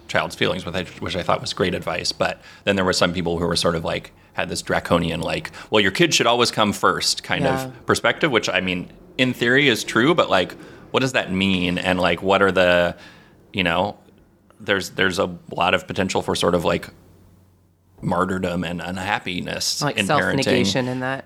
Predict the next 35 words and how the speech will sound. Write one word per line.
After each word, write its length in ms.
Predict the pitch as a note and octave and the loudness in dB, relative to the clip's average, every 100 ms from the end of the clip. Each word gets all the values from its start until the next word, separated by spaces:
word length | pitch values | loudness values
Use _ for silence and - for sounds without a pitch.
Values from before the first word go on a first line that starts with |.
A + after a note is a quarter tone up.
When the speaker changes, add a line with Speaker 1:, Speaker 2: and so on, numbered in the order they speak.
| - | 0
Speaker 1:
Yeah, 220 | E3+ F3+ | 2 2
and 100 | F#2 | 0
that 160 | B2 C#3+ - _ _ - | -2 -2 -12 _ _ -6
doesn't 500 | F#2 F2+ F2 F2+ E2 | 0 0 -2 -8 -10
probably 580 | - F#2 F2 E2+ F2 F2 | 0 2 2 -2 -4 -2
help 420 | F2+ F2 - - _ _ _ - | 0 0 -2 -20 _ _ _ -10
your 160 | G2 | -8
children 600 | F2 - F2 E2+ E2+ F2+ F2+ | -6 -2 0 0 -2 -2 -2
in 80 | |
the 80 | F2 | 0
long 240 | F2 F2 F#2 | 0 0 -2
term 420 | - F2+ F2 - | -2 -2 -2 -2
either, 300 | B2+ - - | -2 -2 -6
right? 240 | F2+ - - - - | -4 -4 -6 -14 -8
Speaker 2:
So 460 | - A#3+ A#3 G3+ - _ _ _ - | -2 2 2 0 -6 _ _ _ -2
I 120 | A3 | 4
appreciate 680 | A#3 A#3 D#4+ - A3 - - | 4 4 2 4 2 2 0
this 180 | E3 D#3+ | 0 0
story. 320 | - A3 F3+ | 2 4 4
I 60 | D3 | 4
feel 180 | - G3+ | 4 2
like 160 | G3 | 4
it's 140 | E3+ D#3+ | 2 2
gonna 160 | D#3+ | 2
help 240 | C#3+ D3+ E3 | 4 2 4
us 160 | D3 | 0
hit 280 | - D3+ D3 - | 0 2 2 4
on 300 | C3+ C3+ C#3 | 4 4 0
what 440 | C#3+ D#3 E3+ A3+ A#3 - | -4 -2 2 4 2 2
are 360 | D#3 D3+ C#3+ | 6 6 6
the 100 | C#3 | 4
kind 180 | C#3 C#3 | 2 4
of, 60 | C3 | 4
like, 180 | C3 | 2
key 540 | - - D#3+ D#3 D#3+ | -2 -2 2 4 4